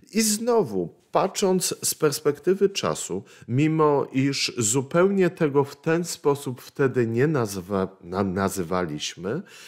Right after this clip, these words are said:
jego rola była, e, częściowo, mm, jako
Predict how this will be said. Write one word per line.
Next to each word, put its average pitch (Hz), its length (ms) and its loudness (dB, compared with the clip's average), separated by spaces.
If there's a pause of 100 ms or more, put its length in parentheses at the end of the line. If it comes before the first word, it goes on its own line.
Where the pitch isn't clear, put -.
(240)
jego 139 540 4
rola 113 440 2
była, 165 760 0
e, 127 160 0
częściowo, 185 840 -2
mm, 139 420 -6
jako 151 520 0